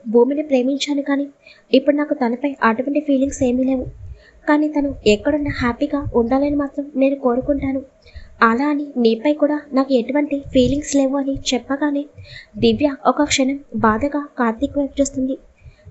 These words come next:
దివ్య చూపుకి కార్తీక్ వెంటనే తన ఫేస్ని పక్కకి తిప్పేసుకుని, "నాకు కొంచెం టైమ్ కావాలి దివ్య, నువ్వు అర్థం చేసుకుంటావని అనుకుంటున్నానని" చెప్పి కార్తీక్ ఆ రూమ్కి కనెక్టెడ్గా ఉన్న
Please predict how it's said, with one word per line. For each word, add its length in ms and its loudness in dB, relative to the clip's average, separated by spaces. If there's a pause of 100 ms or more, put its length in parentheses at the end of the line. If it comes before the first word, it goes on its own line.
దివ్య 300 2
చూపుకి 520 0 (160)
కార్తీక్ 460 -2
వెంటనే 400 0 (480)
తన 100 2
ఫేస్ని 480 0 (300)
పక్కకి 340 0
తిప్పేసుకుని, 600 -2 (460)
"నాకు 200 2
కొంచెం 300 0
టైమ్ 380 0
కావాలి 300 0
దివ్య, 300 0 (600)
నువ్వు 200 4
అర్థం 200 2
చేసుకుంటావని 840 -2
అనుకుంటున్నానని" 840 0
చెప్పి 240 -4 (420)
కార్తీక్ 400 -2 (100)
ఆ 100 4
రూమ్కి 460 -2 (120)
కనెక్టెడ్గా 540 0
ఉన్న 240 -2